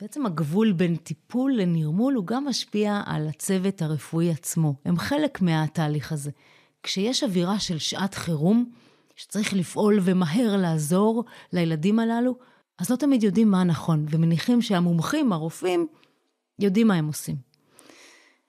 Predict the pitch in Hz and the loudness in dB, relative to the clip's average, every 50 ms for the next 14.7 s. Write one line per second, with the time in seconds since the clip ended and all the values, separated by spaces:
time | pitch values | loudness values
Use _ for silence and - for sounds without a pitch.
0 | _ _ 170 180 180 185 180 185 180 165 160 196 208 - 247 233 226 - 220 208 | _ _ -6 -4 -4 -4 -4 -4 -6 -6 -4 -4 -2 2 2 2 2 4 2 2
1 | 196 190 180 - 226 285 311 269 226 - 196 190 - 160 - - 233 240 233 233 | 2 2 2 2 2 2 2 2 2 0 0 0 0 -2 -4 0 0 0 0 0
2 | - 202 180 170 165 170 170 - - - 170 160 160 160 160 160 160 160 165 - | 0 0 0 2 0 0 -2 -4 -6 -4 -2 -2 0 0 0 -2 -2 -2 -4 -6
3 | - _ - 170 160 147 175 185 190 - 220 208 202 196 190 180 165 160 156 - | -10 _ -8 -8 -6 -4 -4 -4 -4 -2 0 2 2 2 2 2 0 -2 -2 -2
4 | 175 165 165 - 220 226 247 254 233 208 180 160 147 170 170 175 175 160 - - | -2 -2 -2 0 0 0 2 2 2 2 2 0 0 -2 -2 -2 -2 -2 -2 -4
5 | 180 165 165 160 160 156 151 151 156 156 - - 170 160 170 170 160 156 - - | -2 -2 0 0 0 0 0 0 -2 -2 -4 -4 -2 -2 0 0 0 -2 -2 -2
6 | 202 220 214 - 226 220 214 202 165 156 165 160 151 - - - - - - _ | -2 -4 -4 -2 -2 -2 0 0 -2 -2 -4 -4 -6 -8 -14 -20 -20 -20 -20 _
7 | - - - - 196 - 208 196 - 185 175 - 156 - - 190 202 196 - - | -8 -6 -4 -4 -2 -2 -2 -4 -2 -2 -4 -4 -4 -4 -4 -4 -4 -4 -4 -4
8 | 240 240 233 - - - - - - - - _ _ - 170 170 165 202 180 160 | -4 -4 -4 -8 -14 -20 -20 -20 -20 -20 -20 _ _ -6 -4 0 2 2 2 4
9 | 151 156 147 180 208 226 - - - - - 160 151 165 160 165 156 190 202 208 | 2 0 0 0 0 0 -2 -6 -12 -10 -8 -4 -2 -2 -2 0 0 0 2 2
10 | 202 202 196 - 185 180 - - 190 - - - - 277 262 - 208 175 170 165 | 2 2 0 -2 -4 -4 -4 -6 -8 -6 -4 -2 -2 -2 -2 -2 -2 0 0 0
11 | 165 165 160 160 160 160 165 165 - _ _ _ - 151 170 165 156 160 - - | 0 0 -2 -4 -4 -6 -6 -10 -12 _ _ _ -14 -10 -10 -8 -8 -8 -6 -6
12 | 170 156 160 170 185 196 202 202 - 185 156 - - 165 151 135 - - 220 208 | -4 -2 0 0 0 0 -2 -2 -4 -6 -6 -6 -6 -10 -10 -10 -8 -6 -4 -4
13 | 202 180 165 160 170 165 160 - _ _ - _ _ _ _ _ _ _ _ - | -4 -4 -4 -4 -4 -6 -6 -8 _ _ -20 _ _ _ _ _ _ _ _ -6
14 | 175 190 175 220 202 185 180 185 185 185 185 175 170 | -4 -2 0 0 2 2 2 0 0 0 -2 -2 -4